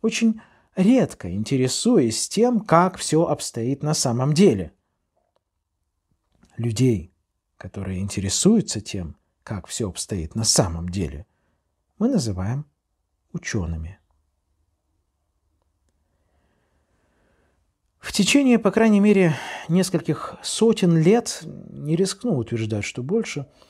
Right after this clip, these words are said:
эти самые ученые были озабочены вопросом построения картины мира. Мира, как он есть на самом деле, без прикрас.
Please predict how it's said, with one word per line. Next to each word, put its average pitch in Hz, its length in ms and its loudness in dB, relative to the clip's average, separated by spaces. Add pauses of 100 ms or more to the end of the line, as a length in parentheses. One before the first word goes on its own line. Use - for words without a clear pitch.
(640)
эти 233 160 -2
самые 196 400 4
ученые 202 480 2
были 208 220 4
озабочены 165 580 2
вопросом 165 460 0
построения 156 720 0
картины 120 640 -4
мира. 107 480 -4 (420)
Мира, 226 680 6 (260)
как 175 280 2
он 147 220 0
есть 180 360 2
на 139 120 0
самом 135 460 0
деле, 101 440 -2
без 139 260 0
прикрас. - 840 -4